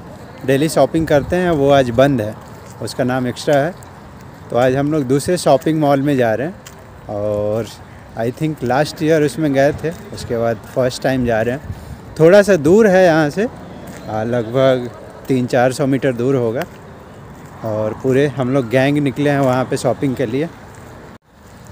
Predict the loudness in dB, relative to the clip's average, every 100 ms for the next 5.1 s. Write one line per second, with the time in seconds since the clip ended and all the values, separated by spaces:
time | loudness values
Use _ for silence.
0 | -20 -20 -20 -20 -20 -20 -20 -20 -8 -2
1 | 2 4 6 6 4 4 4 4 4 6
2 | 6 4 0 2 2 2 2 2 4 0
3 | 0 2 0 2 4 6 6 6 6 4
4 | 2 -4 -18 -20 -20 -18 -18 -8 2 4
5 | 4